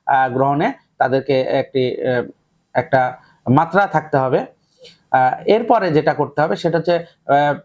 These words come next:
প্রচুর পরিমাণ পানি পান করতে হবে। আপনারা জানেন যে গরম already পড়ে গেছে, গরমের কারণে, <clears throat> আহ, শরীরে ডিহাইড্রেশন হয়। আবার যারা হচ্ছে যে এসিতে থাকেন, তাদের কিন্তু এসির কারণেও, আহ, শরীর কিন্তু একটু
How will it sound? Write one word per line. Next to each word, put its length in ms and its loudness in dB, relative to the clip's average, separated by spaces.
প্রচুর 240 2
পরিমাণ 340 -2
পানি 220 0
পান 200 0
করতে 260 -6
হবে। 140 -2
আপনারা 320 -2
জানেন 300 -2
যে 80 0
গরম 300 0
already 300 -2
পড়ে 200 0
গেছে, 280 -4
গরমের 340 2
কারণে, 380 0
<clears throat> 0 -
আহ, 920 -2
শরীরে 340 0
ডিহাইড্রেশন 520 -2
হয়। 180 -2
আবার 260 2
যারা 280 0
হচ্ছে 160 -4
যে 100 0
এসিতে 400 0
থাকেন, 300 -4
তাদের 300 -2
কিন্তু 240 -8
এসির 320 -2
কারণেও, 480 0
আহ, 180 -2
শরীর 320 -2
কিন্তু 260 -6
একটু 320 -2